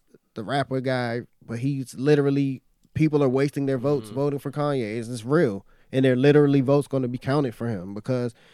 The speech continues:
Speaker 1: he willed himself into being a presidential candidate. But
Speaker 2: That's crazy.
Speaker 1: he's insane. <laughs> Like, that, I don't know if you're supposed to say that or whatever, but he, he, his brain ain't, nah.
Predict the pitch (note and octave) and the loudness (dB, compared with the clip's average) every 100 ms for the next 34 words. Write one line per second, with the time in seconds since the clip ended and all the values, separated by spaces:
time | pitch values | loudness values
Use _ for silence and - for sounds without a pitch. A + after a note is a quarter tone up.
0 | _ _ _ _ - D3 A2+ B2+ C#3 C3 | _ _ _ _ 2 2 4 6 6 4
1 | C3 B2+ C3+ C3+ C3+ C3 C#3+ C3+ - G2 | -2 -4 -4 -4 -4 -4 -2 -4 -8 -16
2 | G#2+ F#2+ A2+ D3+ D3 C#3 - C#3+ C#3+ C#3 | -18 -12 -2 0 0 -2 -2 -2 0 -4
3 | C#3 - C#3+ C#3 D2+ B1+ - - _ C3 | -6 -4 -2 -2 -4 -12 -20 -20 _ -8
4 | B2+ G#2+ _ _ _ _ _ _ _ _ | -8 -8 _ _ _ _ _ _ _ _
5 | _ _ - D3 F3 D3+ C3+ C3+ F#3 D#3+ | _ _ -4 2 4 4 2 4 4 4
6 | G2 - - D3+ - F#3 D#3+ C3 - _ | 0 -8 -2 4 12 12 12 8 2 _
7 | - - _ B2+ D3+ C#3+ F#2+ C3 D#3 C3+ | -20 -20 _ 2 4 4 2 4 4 4
8 | C#3+ C#3+ C3 C#3+ C#3+ C#3 A#2+ C#3 D#3 D3+ | 4 4 4 2 2 0 -2 0 2 4
9 | C#3 C3 C3+ D3+ B2+ A2+ A#2+ A#2+ B2+ - | 4 2 2 2 0 -2 -4 -4 -6 -10
10 | - C3+ - C#3 - B2 G#2+ C3+ D3+ C#3 | -6 -6 -6 -12 -10 -10 -4 0 2 2
11 | C3 B2+ A2+ - _ _ _ _ _ _ | 0 -4 -6 -14 _ _ _ _ _ _
12 | _ _ _ _ _ _ - G2+ F2+ D2+ | _ _ _ _ _ _ -14 -10 -10 -12